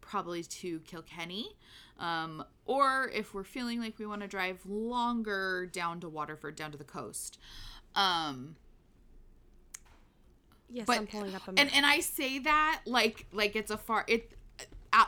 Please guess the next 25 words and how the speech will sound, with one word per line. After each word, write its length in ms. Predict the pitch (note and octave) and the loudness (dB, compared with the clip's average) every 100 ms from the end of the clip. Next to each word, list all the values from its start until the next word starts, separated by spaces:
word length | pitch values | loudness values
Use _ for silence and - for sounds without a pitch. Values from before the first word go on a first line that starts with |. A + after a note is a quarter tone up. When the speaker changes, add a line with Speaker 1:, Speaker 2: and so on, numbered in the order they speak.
| - | 4
Speaker 1:
it's, 180 | E3 A3+ | -2 0
like, 160 | A3 - - | -2 -4 -10
three 220 | G3 F#3 | -4 -2
hours 300 | D3+ C3+ D#3 | 0 -2 -6
away, 320 | B2+ D3+ F#3+ - | -8 -10 -12 -10
like, 280 | F#3+ - - - - - - _ - - | -10 -10 -12 -14 -14 -18 -20 _ -20 -8
the 160 | F#3+ | -2
very, 360 | F#3+ F3+ C3+ E3 - | 2 2 4 2 4
like, 200 | G#3+ - E3+ | 2 0 -2
the 80 | G#3 | 0
bottom 540 | - D#3 B2 D3 B3 - | 2 0 0 0 2 6
of 280 | A3+ G3+ | 6 6
the 100 | F3 | 0
island. 440 | D3 D#3 - B3+ D#4 | 2 2 2 4 2
<laughs> 40 | G#4+ F4 D#4+ - G4+ G4+ | 0 -4 -4 -4 6 6
It's 240 | F4+ - | 6 0
not 300 | C#4+ A3+ - | 2 2 2
very 260 | G3+ E3 E3+ | 0 0 0
far. 360 | - G#2 - - - - - B3+ - - _ _ | -4 -6 -6 -8 -10 -10 -12 -14 -20 -20 _ _
Obviously, 480 | A#3+ A#3 A3 G#3+ G3+ | 4 4 2 -2 -4
we 300 | F#3+ F#3+ G3+ | -4 -2 0
are 320 | G3 F3 E3 - - - - | 0 0 -6 -12 -20 -20 -8
American, 540 | F#3+ F3 E3+ D#3+ F#3+ D#3+ | -4 -2 -2 -4 -6 -8
and 200 | D#3+ D3 | -8 -10
so 220 | - E3 | -6 -6